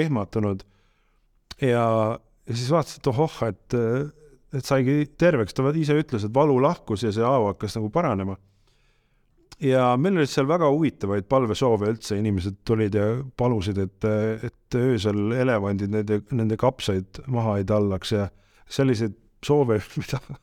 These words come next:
mida noh, ma tegelikult siiamaani ei tea, et kas, kas need palved täitusid või mitte, aga me nägime seal tervenemisi, nägime imesid. Ja kui ma läksin kohalikku nii-öelda traumapunkti, mis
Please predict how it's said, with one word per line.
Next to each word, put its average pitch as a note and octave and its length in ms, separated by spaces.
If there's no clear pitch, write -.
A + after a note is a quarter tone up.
mida A#2+ 240
noh, B2 160
ma B2 80
tegelikult B2+ 320
siiamaani A#2+ 400
ei A#2 100
tea, C3+ 140
et - 120
kas, - 180
kas - 200
need B2 180
palved A2+ 320
täitusid A2 480
või A2 180
mitte, - 280
aga G#2+ 180
me A#2+ 100
nägime C3 380
seal G2 180
tervenemisi, B2 720
nägime A#2 400
imesid. G#2+ 460
Ja A2 120
kui G#2+ 120
ma A2 80
läksin B2 320
kohalikku A2+ 680
nii-öelda A2 440
traumapunkti, C#3+ 840
mis G2+ 180